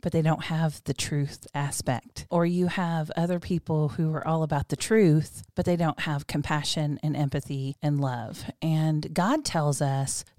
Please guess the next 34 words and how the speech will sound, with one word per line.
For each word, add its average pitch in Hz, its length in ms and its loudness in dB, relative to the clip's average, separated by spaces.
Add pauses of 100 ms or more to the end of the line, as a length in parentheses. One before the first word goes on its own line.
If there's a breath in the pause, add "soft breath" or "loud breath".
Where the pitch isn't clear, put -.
to 151 520 4
love 180 420 6
God 165 600 4
with 160 180 4
all 170 160 6
our 175 140 4
heart 160 360 2
and 147 160 2
all 165 200 4
our 160 120 4
mind 156 560 2
and 147 220 0
our 131 120 -2
soul, 170 600 2 (220)
and 175 160 0
to 175 120 -2
love 160 400 2
others, 123 560 -2 (100)
right? 156 340 -2
So 147 680 0
we 160 200 2
need 160 220 2
to - 140 -6
love 147 340 0
God, 156 420 -2
but - 140 -2
we 151 140 2
also 151 340 -2
need 151 220 0
to 156 100 0
love 135 320 -2
people. 247 440 2
And 170 140 2
sometimes 233 640 0